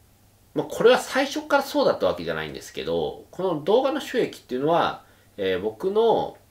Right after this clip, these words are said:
会社の収益の一部に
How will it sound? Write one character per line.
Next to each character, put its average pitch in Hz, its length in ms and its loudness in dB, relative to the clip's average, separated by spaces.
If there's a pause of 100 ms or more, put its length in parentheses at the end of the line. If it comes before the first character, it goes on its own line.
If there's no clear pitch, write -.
(160)
会 196 260 0
社 196 240 -2
の 175 500 -2 (240)
収 143 260 0
益 127 280 0
の 143 220 2
一 117 220 -6
部 131 100 0
に 73 240 -8